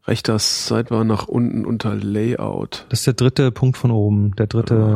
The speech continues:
Speaker 1: Äh,
Speaker 2: das dritte
Speaker 1: eins.
Speaker 2: Tab von
Speaker 1: Ach so,
Speaker 2: oben.
Speaker 1: Layout. Ja, heißt auch auf Deutsch Layout. Ich hab jetzt irgendwas
Speaker 2: Genau.
Speaker 1: gesucht. <laughs>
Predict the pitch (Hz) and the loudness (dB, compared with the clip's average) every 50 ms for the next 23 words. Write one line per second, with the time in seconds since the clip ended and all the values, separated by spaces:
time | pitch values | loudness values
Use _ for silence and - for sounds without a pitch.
0 | 107 107 101 - _ _ - 98 101 113 113 113 - - - 107 104 - 135 139 | 2 0 -2 -6 _ _ -4 0 0 2 2 0 -2 -2 -2 -2 -2 0 0 2
1 | 147 127 113 139 143 131 - 104 - 160 156 117 139 151 - 151 143 131 123 - | 2 2 4 4 4 4 2 2 4 4 4 4 4 2 2 0 -2 -2 0 0
2 | 131 127 - - 113 95 85 87 92 - 107 107 117 110 123 - 127 131 147 139 | 0 0 0 0 -4 -4 -4 -6 -8 -8 -6 -6 -4 -4 -2 -4 0 0 2 2
3 | 127 110 101 139 113 104 - - - - - - - - - 202 196 185 208 180 | 4 2 2 0 -2 -4 -6 -8 -8 -8 -6 -4 -4 -2 -2 0 0 2 2 2
4 | 131 - - | 0 -2 -4